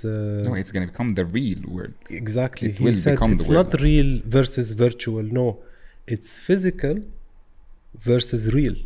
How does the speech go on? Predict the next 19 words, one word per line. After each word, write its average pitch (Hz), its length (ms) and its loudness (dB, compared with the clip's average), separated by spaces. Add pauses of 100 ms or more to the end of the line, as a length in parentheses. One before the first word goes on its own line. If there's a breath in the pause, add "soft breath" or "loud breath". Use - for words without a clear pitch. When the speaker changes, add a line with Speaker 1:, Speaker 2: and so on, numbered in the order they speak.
(420 soft breath)
Speaker 1:
لأنه 120 720 0 (280)
the 120 100 0
digital 175 500 2
world 147 380 2 (160)
is 113 280 0
real. 156 320 -4 (340)
Speaker 2:
It - 80 -6
is 175 220 -2
real. 269 200 -2 (140)
Speaker 1:
It 156 100 0
is 196 120 2 (120)
real. 107 220 0 (140)
Speaker 2:
And 107 100 0
it's 110 120 -2
Speaker 1:
It's 139 200 6 (120)
just 175 140 4
Speaker 2:
creation. 196 120 2
Speaker 1:
not 156 260 4
physical. 156 480 -2